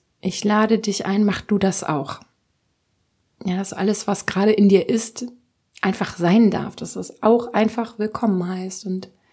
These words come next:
dich jetzt gar nicht stresst, dass du es ändern müsstest, weil es sich ja gleich eh von enden, von alleine verändert. Ja, so wie von selbst. Das kommt ja dann durch die Worte, durch die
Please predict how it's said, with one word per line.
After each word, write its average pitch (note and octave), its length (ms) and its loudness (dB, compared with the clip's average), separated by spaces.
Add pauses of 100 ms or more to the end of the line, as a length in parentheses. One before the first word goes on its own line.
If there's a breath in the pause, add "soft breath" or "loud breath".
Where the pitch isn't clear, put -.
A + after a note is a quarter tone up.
(520 soft breath)
dich G3 100 -8
jetzt A3 180 0
gar G#3 160 4
nicht A3 180 2
stresst, A3+ 460 0
dass F#3+ 120 -6
du G3 120 -6
es - 120 -8
ändern A3 520 4
müsstest, A3+ 720 -6 (720)
weil G#3 160 2
es G#3 140 -2
sich - 160 -6
ja G3+ 60 -2
gleich G3+ 360 -2
eh C#4 180 4
von F3+ 260 0
enden, F#3+ 540 0
von F3+ 220 -2
alleine F3+ 420 2
verändert. F3+ 760 -2 (480)
Ja, G#3+ 140 -6
so G3+ 160 -2
wie F3+ 120 0
von E3+ 240 -2
selbst. F3 560 -6 (480 soft breath)
Das - 180 -2
kommt A#3 240 6
ja G3 100 2
dann F3+ 160 2
durch F3+ 180 -2
die F3+ 360 -4 (340 soft breath)
Worte, A#3+ 400 4
durch F#3 320 -4
die F3 460 -6